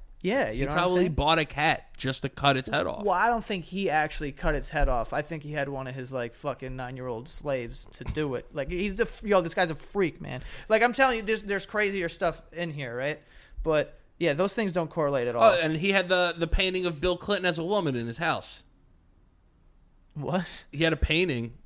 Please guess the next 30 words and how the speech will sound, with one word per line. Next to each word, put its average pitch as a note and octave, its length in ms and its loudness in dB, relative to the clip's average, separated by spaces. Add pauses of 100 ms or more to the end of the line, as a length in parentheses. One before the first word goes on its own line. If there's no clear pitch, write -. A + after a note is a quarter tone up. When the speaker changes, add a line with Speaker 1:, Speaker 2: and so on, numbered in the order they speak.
(240)
Speaker 2:
of A#2+ 200 -6
Bill C#3+ 180 4
Clinton G#2+ 460 -4 (800)
in A#2+ 140 0
a G#2 100 -4
dress C3 680 0 (840)
in A#2+ 100 -4
his G#2 120 -6
house - 540 -4 (1120)
with A#2+ 140 -8
a B2 60 0
blue B2+ 340 2
dress D3 400 4
and, C#3+ 80 -2
like, A#2+ 160 0
red C3 260 0
pumps C#3 340 -4
on. - 180 -8 (640)
Yeah. C#3 240 -2
Speaker 1:
Where? D#3 440 2 (840)
Speaker 2:
In D3+ 100 -2
his E3 100 0
house. C#4 440 4
Speaker 1:
Yeah, F#3 120 4
where? D#3 520 4
What D#3+ 220 2
room? F3+ 560 2
Speaker 2:
I C3+ 100 -2
don't C#3+ 140 0
know. G3+ 240 4